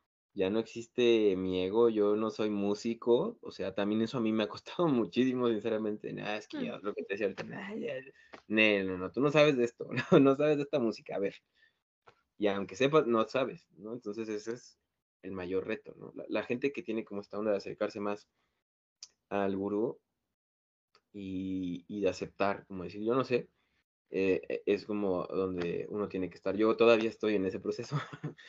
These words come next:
Speaker 2: Ok.
Speaker 1: pero la, hasta la onda de estudiar, o sea, es como yo veo a mi ju-, a mi gurú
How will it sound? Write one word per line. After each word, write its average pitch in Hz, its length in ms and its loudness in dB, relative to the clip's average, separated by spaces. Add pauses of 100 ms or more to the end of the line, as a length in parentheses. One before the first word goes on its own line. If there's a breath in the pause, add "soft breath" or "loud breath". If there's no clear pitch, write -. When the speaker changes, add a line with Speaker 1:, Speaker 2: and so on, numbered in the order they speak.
(160 loud breath)
Speaker 2:
Ok. - 180 -14
Speaker 1:
pero 101 600 4 (800)
la, 123 220 6
hasta 123 160 2
la 131 80 6
onda 160 160 4
de 147 60 4
estudiar, 107 540 0
o 117 80 0
sea, 104 180 0
es 104 140 -2
como 110 240 -10
yo 104 100 2
veo 110 80 2
a 113 40 -2
mi 107 100 -4
ju-, - 180 -14
a 98 40 -6
mi 98 120 -8
gurú 101 420 -6